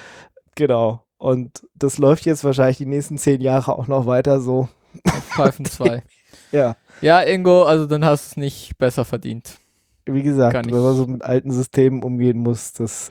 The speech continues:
Speaker 1: fliegt ja einfach, dieses Python zwei ist immer noch da.
Speaker 2: Ja. Müsst
Speaker 1: Das
Speaker 2: ihr
Speaker 1: hatten
Speaker 2: halt
Speaker 1: wir ja
Speaker 2: mal
Speaker 1: schon ein paar Mal.
Speaker 2: hier dieses Nix machen oder so.
Speaker 1: Ja, nee. Muss ich auch nicht machen.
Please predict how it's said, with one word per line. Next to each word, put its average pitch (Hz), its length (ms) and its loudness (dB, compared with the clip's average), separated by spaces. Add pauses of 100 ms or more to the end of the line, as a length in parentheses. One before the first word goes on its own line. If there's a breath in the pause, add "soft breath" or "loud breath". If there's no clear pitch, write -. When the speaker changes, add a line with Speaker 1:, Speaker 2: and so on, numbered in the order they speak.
(160)
Speaker 1:
fliegt - 280 -6
ja 123 180 6
einfach, 127 240 2
dieses 123 180 -4
Python 143 460 -2
zwei 139 320 4
ist 151 220 -4
immer 156 220 -2
noch 143 180 0
da. 104 280 0 (120)
Speaker 2:
Ja. 123 100 -20 (500 loud breath)
Müsst 135 220 -4
Speaker 1:
Das 139 60 4
Speaker 2:
ihr 131 60 6
Speaker 1:
hatten 127 100 2
Speaker 2:
halt 110 100 2
Speaker 1:
wir - 40 4
ja 117 60 6
Speaker 2:
mal 117 60 2
Speaker 1:
schon 123 100 0
ein 101 60 -8
paar 104 160 -8
Mal. 101 160 -6
Speaker 2:
hier 127 240 0
dieses 120 340 -8
Nix 127 300 -4
machen 120 320 -4
oder 117 180 0
so. 120 180 -4 (800)
Speaker 1:
Ja, 110 200 -6 (100)
nee. 117 280 -8 (560)
Muss 120 240 -8
ich 120 140 -6
auch 113 120 -8
nicht 110 160 -10
machen. 110 380 -6